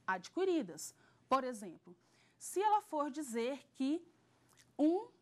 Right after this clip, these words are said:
embora ali no momento da habilitação para o casamento, eles não mencionem que trata-se, na verdade, de adotante e adotado, mas a pessoa que tá querendo impugnar esse casamento diz que se trata de adotante e adotado,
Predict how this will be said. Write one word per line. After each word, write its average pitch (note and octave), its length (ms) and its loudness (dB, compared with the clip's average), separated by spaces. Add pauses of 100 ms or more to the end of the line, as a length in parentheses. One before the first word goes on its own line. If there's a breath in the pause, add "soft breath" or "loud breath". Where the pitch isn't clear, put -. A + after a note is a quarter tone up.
(340)
embora A#3+ 400 2
ali B3 160 -4
no A#3+ 100 -4
momento A3+ 220 -4
da A3+ 80 -2
habilitação A3 360 -8
para A3+ 120 -8
o A3+ 40 -8
casamento, A3+ 580 -4
eles A#3+ 200 -4
não C#4 120 2
mencionem C#4 640 0
que C4+ 180 -6
trata-se, C4+ 460 -2
na C4 100 -6
verdade, A#3 540 -4 (260 loud breath)
de A#3+ 100 -2
adotante C4 440 -4
e - 20 -2
adotado, A3+ 460 -8 (340 loud breath)
mas B3+ 160 -2
a C4+ 60 0
pessoa C#4+ 360 -2
que F4 120 -8
tá C4 180 -4
querendo G3 540 -8 (520 soft breath)
impugnar B3+ 540 0
esse G#3 180 -6
casamento B3+ 600 -2
diz C4 360 0
que D4 100 -4
se E4 120 -4
trata C#4+ 320 -2
de C4+ 80 -6
adotante B3 440 -6
e - 20 -4
adotado, A#3+ 500 -6